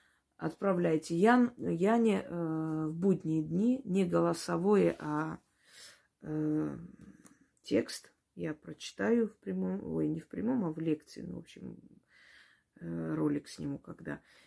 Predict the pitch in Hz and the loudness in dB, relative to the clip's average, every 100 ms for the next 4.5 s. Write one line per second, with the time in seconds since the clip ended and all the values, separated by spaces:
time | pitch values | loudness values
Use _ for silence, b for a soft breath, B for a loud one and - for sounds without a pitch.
0 | b _ 190 185 156 - 156 147 147 147 | b _ 2 6 6 4 -2 -2 -2 -6
1 | b b b _ _ _ _ _ _ _ | b b b _ _ _ _ _ _ _
2 | _ _ _ _ _ _ _ _ _ _ | _ _ _ _ _ _ _ _ _ _
3 | _ _ 165 165 202 254 180 170 - 226 | _ _ -2 4 8 8 6 -2 -2 -2
4 | 196 156 - 143 131 | 2 2 0 -8 -10